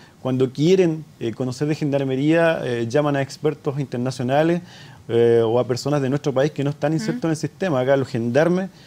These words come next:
Speaker 1: eh, somos los expertos en estas materias y en definitiva, si nosotros, eh, estamos diciendo que, que, que, que, que hay un informe des-, desfavorable es porque tenemos la,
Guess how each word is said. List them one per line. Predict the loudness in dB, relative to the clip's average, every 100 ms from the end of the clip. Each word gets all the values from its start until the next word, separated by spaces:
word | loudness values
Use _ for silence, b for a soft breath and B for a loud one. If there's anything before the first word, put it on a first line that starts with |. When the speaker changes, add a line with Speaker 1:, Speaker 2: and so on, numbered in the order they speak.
| B B B
Speaker 1:
eh, | -4
somos | -2 -2 2
los | 2
expertos | 0 -2 -4 -2
en |
estas | -4 -4
materias | -2 0 2 2 2
y | 2
en | 0
definitiva, | -2 -4 -2 0 2 2 -2
si | -8
nosotros, | -6 -4 0 0 0 B B B B
eh, | 0 0 0 -4
estamos | -2 0 0
diciendo | -2 -2 -4 -2
que, | 0 0 0 -4
que, | -8 -8 -8
que, | -10
que, | -4 -6
que | -4 -2 0
hay | 2 2
un | 0
informe | 0 0
des-, | 0 -2 -6
desfavorable | -4 0 2 4 2
es | 0
porque | -4 -4 -2 -2
tenemos | -2 -4 0 2
la, | 4 4